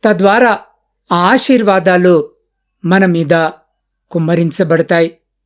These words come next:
ప్రియులారా, అటువంటి ఆశీర్వాదాన్ని ఇవ్వడానికి దేవుడు నమ్మకమైన వ్యక్తుల కొరకు ఎదురు చూస్తున్నాడు.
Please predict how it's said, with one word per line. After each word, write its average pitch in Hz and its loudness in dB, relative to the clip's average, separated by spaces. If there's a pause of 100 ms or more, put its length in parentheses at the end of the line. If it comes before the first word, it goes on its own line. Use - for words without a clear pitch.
(320)
ప్రియులారా, 175 2 (460)
అటువంటి 240 0
ఆశీర్వాదాన్ని 202 0
ఇవ్వడానికి 175 0 (600)
దేవుడు 220 2
నమ్మకమైన 202 2 (240)
వ్యక్తుల 190 0
కొరకు 165 -2 (380)
ఎదురు 175 -2
చూస్తున్నాడు. 170 -4